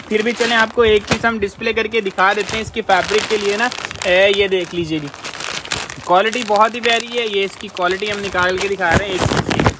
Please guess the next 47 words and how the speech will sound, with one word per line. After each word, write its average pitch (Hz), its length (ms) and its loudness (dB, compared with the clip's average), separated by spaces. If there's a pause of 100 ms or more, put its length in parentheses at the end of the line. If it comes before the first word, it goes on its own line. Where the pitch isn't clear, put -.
(200)
ये 175 120 -2
देखें 170 260 -2
इसकी 185 220 -6
retail 180 320 0
price 190 280 0
सब 190 140 -4
mention 170 420 -4
है। 208 100 -2 (380)
ये 170 140 0
इसका 190 220 -2
trouser 170 440 2
का 196 120 2
देख 190 200 0
लीजिए, 196 300 2
एयर 190 140 0
Jet 190 220 -2
किनार 190 280 0
का 196 100 -2
इसका 190 240 -4
trouser 170 420 2
है, 202 80 2
बहुत 180 320 0
ही 196 60 0
प्यारा 180 280 4
सा 190 200 4 (340)
lawn 160 320 4
वाइल 190 220 4
का 190 120 2
इसका 196 300 0 (100)
प्यारा 170 300 0
सा 196 140 -2
दुपट्टा 170 380 -2
है 180 80 0
customers, 185 500 -4 (120)
Digital 170 340 0
printing 180 440 -2
पर। 185 180 0
Printing 185 400 -2
तो 208 60 2
आपको 190 260 2
पता 185 220 2
है 190 60 2
देखने 185 280 -2
की 190 140 0
ज़रूरत 180 280 0
नहीं 196 120 -2
है। 202 60 -2